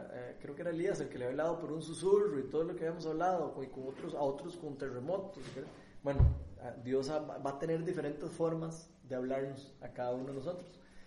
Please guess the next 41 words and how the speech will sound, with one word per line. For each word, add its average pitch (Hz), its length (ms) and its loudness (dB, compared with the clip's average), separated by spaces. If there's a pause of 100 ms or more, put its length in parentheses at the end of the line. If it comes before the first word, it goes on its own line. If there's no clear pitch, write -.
(140)
Y 139 80 -2
lo 135 160 2
chiva 160 380 6
es 180 320 2
nosotros 139 440 -2
tener 156 280 2
como 180 180 -2
la, 127 380 -2 (220)
eh, - 340 -12
el 120 140 -6
conocimiento 156 680 6
de 220 120 8
que 156 100 4
Dios 151 180 8
puede 180 200 6
hablarnos 185 760 8 (300)
de 151 140 10
una 196 240 12
forma 233 360 12
sobrenaturalmente 156 1120 8
así 226 160 4
rajada, 226 580 4
¿verdad? 180 460 4 (160)
Con 175 220 8
éxtasis, 202 680 8
así 233 440 4
como 147 180 4
le 143 100 6
pasó 147 220 6
a 165 80 0
Pedro, 233 400 10 (340)
o 165 220 8
con 151 180 6
un 180 240 2
ángel, 294 540 4 (300)
o 165 160 6
con 151 160 4 (100)
una 156 260 2
manera 175 300 6
muy 170 200 4
sencilla, 170 540 4